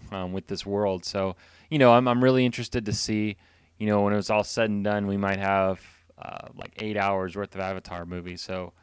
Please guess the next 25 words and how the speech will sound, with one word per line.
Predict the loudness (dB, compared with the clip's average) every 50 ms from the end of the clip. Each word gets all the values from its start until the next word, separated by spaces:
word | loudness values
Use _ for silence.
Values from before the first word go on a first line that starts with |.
| _ _ -14
or, | -12 -6 -4
or | -2 0 0 0 0 0 0 2 2
longer | 2 2 2 0 0 -2 -4 -6 -6 -6 -8
when | -8 -6 -6
the | -6 -4
director's | -2 -4 -4 -4 -6 -12 -12 -10
cuts | -10 -12 -12 -12
come | -12 -14 -12 -10
out. | -10 -10 -12 -12
So, | -8 -6 -6 -6 -6 -8 _ -20 -20 -20 -20 _ _ _
yeah, | 0 2 2 2 0
we'll, | -2 -6 -6 -2 0 0 2
we'll | 2 2
have | 0 0
to | -2 -8
see, | -8 -6 -4 -4
you | -2 -2 0 0
know, | 0 0
but | 0 0 -2 -4 -4 -6
I'm | -8 -8 -6
pretty | -4 -4 -4 -4
excited | -6 -6 -6 -4 -2 -2 -2 -4 -6
about | -8 -8 -12 -12 -12 -14
that. | -14 -12 -12 -12 -14 -16 _ _ _ _ _ _ _ _ _ _ _ _ _ _ _ _ _ _ -20 _ _ -14
And | -10 -8 -6 -6 -6 -6 -8 -10